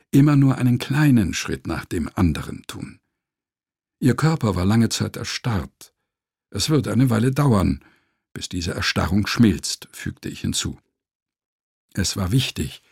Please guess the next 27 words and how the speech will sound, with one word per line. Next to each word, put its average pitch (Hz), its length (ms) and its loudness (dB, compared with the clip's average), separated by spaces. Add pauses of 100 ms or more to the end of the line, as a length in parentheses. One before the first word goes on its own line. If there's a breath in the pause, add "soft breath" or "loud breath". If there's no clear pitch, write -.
(380)
seine 87 300 2
legitime 87 720 2
Angst 95 380 2
zu 87 120 -6
bestätigen, 104 720 0 (500 soft breath)
ihm 113 460 6
mit 101 280 2
diesen 95 300 4
Worten, 95 500 0 (400)
das - 240 -6
Schmelzen - 480 -4
der 80 120 -8
Erstarrung 87 460 -2
zu - 160 -2
helfen, 98 400 2
sie 95 160 0
zu - 160 -4
überwinden 127 600 2 (440 loud breath)
und 131 200 0
ihn 156 260 2
einzuladen, 101 760 2
sein 98 280 2
inneres 95 460 4
Erleben 107 640 -2
zu - 180 -10
erforschen. - 480 -14 (1900)
Adam 160 540 4